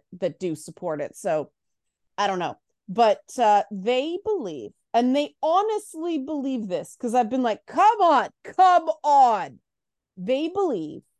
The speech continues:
that there's some woke liberal mob that wants them dead. And so they, they basically have to screw over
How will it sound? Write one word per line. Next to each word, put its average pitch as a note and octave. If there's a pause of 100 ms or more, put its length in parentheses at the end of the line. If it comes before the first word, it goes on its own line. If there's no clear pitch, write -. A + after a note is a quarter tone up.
(440)
that A#3
there's A3
some F3+ (180)
woke F#3
liberal C4
mob A#3+ (520)
that G3+
wants G3
them D4+
dead. C#4+ (640)
And A3+
so G#3
they, B3+
they C4+
basically C#4
have A3
to F#3+
screw B3+
over A3